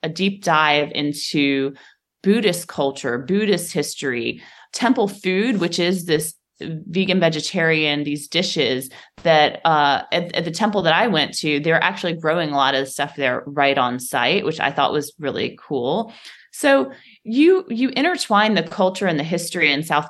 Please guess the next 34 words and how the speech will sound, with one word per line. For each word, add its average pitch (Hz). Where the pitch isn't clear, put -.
Korea 160
at 143
a 147
lot 147
of 208
these 123
locations. 139
And 196
Busan 185
was, 131
Busan, 185
they 156
say 160
Busan 147
was 143
very 151
beautiful. 139
I 180
mean, 180
this 202
is 220
a 175
coastal 180
beach 156
area. 117
And 165
I 180
woke 185
up 180
one 160
morning 156
and 135
went 139
running, 165